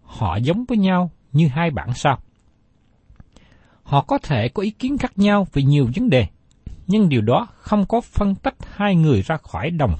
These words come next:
tâm tình với Đấng Christ. Đây là một lẽ thật sáng chói về thân thể của Đấng Christ. Mỗi thành viên có thể khác nhau,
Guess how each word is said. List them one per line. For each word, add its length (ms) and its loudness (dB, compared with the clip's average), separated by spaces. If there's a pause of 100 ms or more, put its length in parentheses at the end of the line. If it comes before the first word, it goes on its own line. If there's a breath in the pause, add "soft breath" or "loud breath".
tâm 200 -2
tình 260 -2
với 100 -4
Đấng 160 -2
Christ. 320 -6 (1080 soft breath)
Đây 160 4
là 120 4
một 220 2
lẽ 180 2
thật 240 -4
sáng 440 -8
chói 260 0
về 220 -4
thân 280 0
thể 220 -4
của 140 -6
Đấng 140 -4
Christ. 280 -10 (680)
Mỗi 220 2
thành 280 2
viên 240 0
có 100 -4
thể 180 -2
khác 220 -8
nhau, 220 2